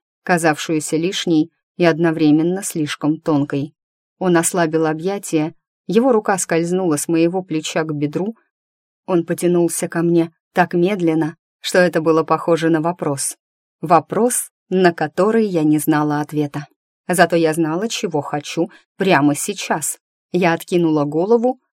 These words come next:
когда Тео наклонился ко мне, преодолев разделявшее нас расстояние. Несмотря на холод прошедшей ночи, его губы оказались теплыми и нежными. Нежное прикосновение, шелестение кожи о кожу,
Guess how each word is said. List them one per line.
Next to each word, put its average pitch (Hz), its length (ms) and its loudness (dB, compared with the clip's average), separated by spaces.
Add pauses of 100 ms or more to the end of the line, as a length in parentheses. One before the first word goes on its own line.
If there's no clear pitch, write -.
когда 165 320 -2
Тео 190 280 -2
наклонился 165 680 -2
ко 156 140 -4
мне, 180 280 -2
преодолев 165 580 -2
разделявшее 180 760 -2
нас 165 260 -2
расстояние. 170 840 -2 (480)
Несмотря 185 560 0
на 165 140 2
холод 156 400 0
прошедшей 156 560 -4
ночи, 180 460 -2 (320)
его 196 300 2
губы 208 320 -2
оказались 180 560 -2
теплыми 190 640 0
и 143 40 4
нежными. 196 600 0 (380)
Нежное 180 440 0
прикосновение, 180 1080 -4
шелестение 165 720 0
кожи 165 360 2
о 147 100 -2
кожу, 165 480 -2